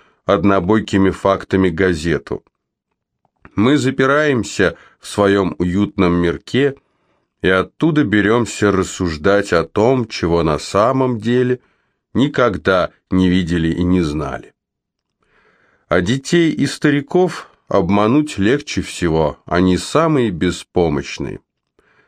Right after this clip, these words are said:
Там, где есть детские дома, где ведут статистику, учитывая количество бездомных детей, живущих на помойках, и количество домов престарелых, где о стариках забывают,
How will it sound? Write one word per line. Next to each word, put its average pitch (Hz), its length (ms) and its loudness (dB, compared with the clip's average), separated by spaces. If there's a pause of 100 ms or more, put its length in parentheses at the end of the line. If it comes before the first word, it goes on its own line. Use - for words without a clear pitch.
(340)
Там, 101 280 2
где 104 380 0
есть 98 280 -6
детские 98 540 -2
дома, 98 520 0 (160)
где 87 300 0
ведут 95 460 0
статистику, 95 1080 -2 (160)
учитывая 98 640 0
количество 101 680 -2
бездомных 90 720 0
детей, 90 460 -2
живущих 90 680 -2
на 90 140 0
помойках, 90 720 0 (440)
и 90 100 0
количество 95 720 0
домов 92 480 0
престарелых, 92 880 0 (380)
где 90 280 0
о 90 80 2
стариках 92 640 0
забывают, 85 840 0